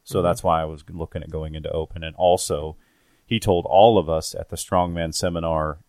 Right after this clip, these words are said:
Speaker 1: in Sterling, like, "Hey, don't always just compete in a contest. Help with it. Like,
Speaker 2: Yeah.
Speaker 1: helpers are a big deal. Like, we really need 'em. We're always running short on 'em." And he's like, "So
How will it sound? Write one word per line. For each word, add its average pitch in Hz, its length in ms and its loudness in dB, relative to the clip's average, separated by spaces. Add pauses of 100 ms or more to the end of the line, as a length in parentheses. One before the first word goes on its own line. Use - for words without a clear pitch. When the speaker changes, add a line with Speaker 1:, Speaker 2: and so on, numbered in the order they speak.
Speaker 1:
in 80 480 -10
Sterling, 78 640 -4 (560)
like, 82 220 -8
"Hey, 98 460 0 (720)
don't 104 300 2
always 95 440 2
just - 300 -4
compete 95 580 -4
in 82 140 -10
a 73 80 -10
contest. 73 760 -14
Help - 280 0
with - 220 -8
it. - 120 -14 (160)
Like, 90 140 -8
Speaker 2:
Yeah. 117 80 -6
Speaker 1:
helpers 98 400 2
are 82 80 0
a 71 60 -4
big 92 280 -4
deal. 87 340 -4
Like, 80 180 -6
we 98 140 -6
really 85 260 -6
need 98 220 -2
'em. 101 140 -2
We're 80 140 -2
always 80 220 -2
running 73 220 -6
short 90 340 -2
on 82 160 0
'em." 82 200 -12 (640)
And 82 480 -8
he's 87 300 -12
like, 82 200 -2
"So 82 480 0